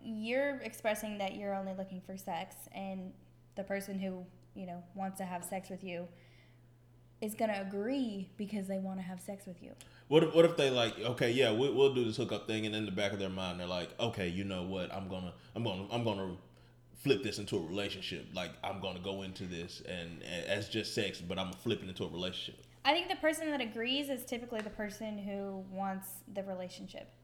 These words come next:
Speaker 2: Mm-hmm.
Speaker 1: If you're agreeing with it, you're like, you're trying to get your foot in the door. "Well, I'm gonna make them miss me. I'm gonna make them want me.
Speaker 2: I'm gonna put it on them
Speaker 1: I'm
Speaker 2: to
Speaker 1: gonna
Speaker 2: the
Speaker 1: put it
Speaker 2: point
Speaker 1: on
Speaker 2: where they
Speaker 1: them."
Speaker 2: like, "I
Speaker 1: And
Speaker 2: need
Speaker 1: they're
Speaker 2: to lock
Speaker 1: like,
Speaker 2: this
Speaker 1: "Yeah,
Speaker 2: down."
Speaker 1: I gotta keep this around." So, I mean,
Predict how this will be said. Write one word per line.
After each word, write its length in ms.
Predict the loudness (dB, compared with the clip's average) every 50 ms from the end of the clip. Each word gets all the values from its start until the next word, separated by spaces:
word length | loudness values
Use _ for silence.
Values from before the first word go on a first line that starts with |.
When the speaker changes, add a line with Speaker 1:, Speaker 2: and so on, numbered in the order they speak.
| -20 -20 -20 -14 -6
Speaker 2:
Mm-hmm. 360 | -4 -2 -2 -2 -4 -6 -6 -6
Speaker 1:
If 100 | -4 0
you're 200 | 2 2 2 2
agreeing 340 | 0 0 0 0 2 4
with 160 | 4 4 4 4
it, 140 | 4 2
you're 160 | 2 2 2 2
like, 180 | 2 2 0
you're 80 | -4 -4
trying 160 | -2 -2 -2
to 60 | -2
get 100 | -2 -2 -4
your 100 | -4 -2
foot 140 | -2 -2
in 60 | -2 -2
the 60 | -6
door. 260 | -6 -6 -6 -6 -8 -12 -18 -16 -8
"Well, 200 | -4 2 2 2 4
I'm 260 | 4 4 4 4 4
gonna 140 | 4 2 2
make 220 | 2 2 0 0 0
them 160 | -2 0 0
miss 220 | -2 -4 -6 -8
me. 280 | -10 -10 -10 -12 -14 -10 -4
I'm 220 | -2 -2 0 0
gonna 120 | 0 -2
make 200 | -2 -2 -4 -2
them 160 | -2 -2 0 0
want 220 | 0 -2 -2 -4
me. 180 | -6 -10 -10 -14 -18 -20 -4 2
Speaker 2:
I'm 140 | 4 4 6
gonna 100 | 4 6
put 180 | 8 10 10 10
it 60 | 10
on 120 | 8 8 6
them 160 | 4 2 4 4
Speaker 1:
I'm 140 | 4 6 8
Speaker 2:
to 60 | 8
Speaker 1:
gonna 60 | 10
Speaker 2:
the 60 | 12 12
Speaker 1:
put 100 | 12 12
it 20 | 12
Speaker 2:
point 100 | 12 12
Speaker 1:
on 100 | 12 12
Speaker 2:
where 120 | 12 12 12
they 140 | 10 10 10
Speaker 1:
them." 80 | 8
Speaker 2:
like, 180 | 8 6 6 6 8 8
"I 60 | 10
Speaker 1:
And 80 | 10
Speaker 2:
need 60 | 10 10
Speaker 1:
they're 60 | 12
Speaker 2:
to 20 | 12
lock 80 | 12 12
Speaker 1:
like, 180 | 10 8 6 4
Speaker 2:
this 120 | 4 6
Speaker 1:
"Yeah, 220 | 8 10 10 10
Speaker 2:
down." 100 | 10 8
Speaker 1:
I 60 | 8 8
gotta 160 | 6 4 4
keep 160 | 2 -2 -2
this 160 | -2 -2 -2 -2
around." 360 | -2 -2 -4 -4 -6 -8 -12 -14 -18 -20 -20 -20 -20 -20 -20 -20 -20 -20 -20 -20 -20 -20 -20 -20 -20 -20 -20 -20 -18 0 2
So, 360 | 4 6 6 6 4 4 2 4
I 120 | 4 4 4
mean, 400 | 4 2 0 0 -2 -4 -6